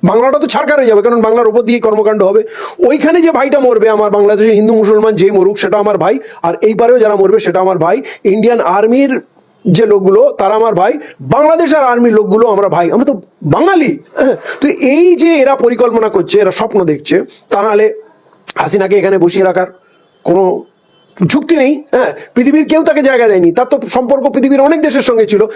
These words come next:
তাহলে ওই বাংলাদেশে যে আমরা অশান্তি তৈরি করার চেষ্টা করছি, এখন তো এটা প্রমাণ হয়ে গেছে, ওখানে একটা ক্রিমিনাল ধরা পড়েছে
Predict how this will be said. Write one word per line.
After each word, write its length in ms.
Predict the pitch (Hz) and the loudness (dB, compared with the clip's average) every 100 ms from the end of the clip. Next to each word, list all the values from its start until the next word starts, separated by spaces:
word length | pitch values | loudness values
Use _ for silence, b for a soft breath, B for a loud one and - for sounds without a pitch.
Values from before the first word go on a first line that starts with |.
| B | B
তাহলে 180 | B 254 | B 0
ওই 260 | 262 220 294 | 2 2 2
বাংলাদেশে 500 | 269 277 277 254 269 | 2 2 2 0 0
যে 100 | 262 | 0
আমরা 340 | 226 247 254 247 - - | 0 0 0 -2 -8 -6
অশান্তি 320 | 175 240 233 | -4 -2 0
তৈরি 220 | 220 214 | 2 2
করার 180 | 208 233 | 2 0
চেষ্টা 320 | 226 262 233 | -2 -4 -4
করছি, 240 | 180 151 151 | -2 -2 0
এখন 200 | 160 220 | 0 0
তো 60 | |
এটা 120 | 254 269 | 0 2
প্রমাণ 320 | 294 330 311 | 0 2 2
হয়ে 120 | 262 | 2
গেছে, 240 | 233 220 226 B B - | 2 0 -2 B B -2
ওখানে 260 | 277 330 | 2 2
একটা 220 | 311 247 | 0 -2
ক্রিমিনাল 380 | 330 285 320 349 | -2 2 2 2
ধরা 240 | 240 240 294 | 0 0 2
পড়েছে 480 | 370 339 220 - | 2 2 -2 -4